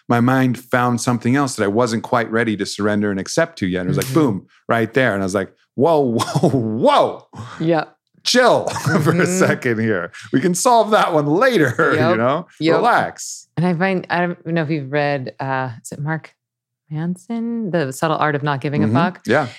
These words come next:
Speaker 2: And I love the concept that he highlighted so beautifully, that life is not about not having problems. It's about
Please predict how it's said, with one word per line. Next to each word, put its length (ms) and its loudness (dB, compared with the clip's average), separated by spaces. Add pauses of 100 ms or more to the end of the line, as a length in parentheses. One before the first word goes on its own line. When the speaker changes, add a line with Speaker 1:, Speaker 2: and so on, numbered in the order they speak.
(140)
Speaker 2:
And 100 2
I 80 2
love 320 0
the 80 -2
concept 380 -2
that 100 -2
he 80 0
highlighted 540 -2
so 240 -2
beautifully, 680 -2
that 280 -4
life 240 -2
is 120 -4
not 200 -2
about 260 -4
not 280 -4
having 320 -4
problems. 640 -4 (360)
It's 180 -2
about 520 0